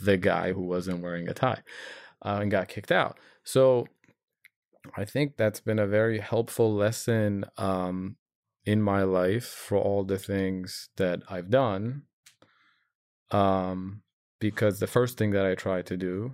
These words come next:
is to foster the right kind of relationships and to be remembered, not for not wearing a tie. Uh, now nobody wears a tie. But I like to be remembered as, like, "Yeah, he's got something useful to offer here." And I think if you do that, you can get far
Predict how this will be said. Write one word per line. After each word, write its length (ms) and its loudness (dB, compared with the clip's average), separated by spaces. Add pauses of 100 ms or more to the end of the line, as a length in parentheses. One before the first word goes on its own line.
(100)
is 220 -8
to 100 -6
foster 460 -2
the 100 2
right 240 2
kind 240 -4
of 80 -4
relationships 800 -6
and 160 -4
to 160 -2 (1200)
be 140 2
remembered, 500 2
not 180 2
for 180 2
not 240 0
wearing 220 0
a 60 -2
tie. 440 -2 (200)
Uh, 160 -6
now 200 -2
nobody 300 -2
wears 220 -6
a 40 -12
tie. 280 -10 (480)
But 200 4
I 140 2
like 220 2
to 80 0
be 100 2
remembered 640 2
as, 120 -8
like, 160 -6
"Yeah, 200 2
he's 180 0
got 220 2
something 340 4
useful 640 0
to 180 -2
offer 440 0
here." 440 -4
And 100 -4
I 100 0
think 300 0
if 200 -2
you 80 0
do 220 4
that, 520 2
you 180 -2
can 220 -2
get 200 2
far 500 2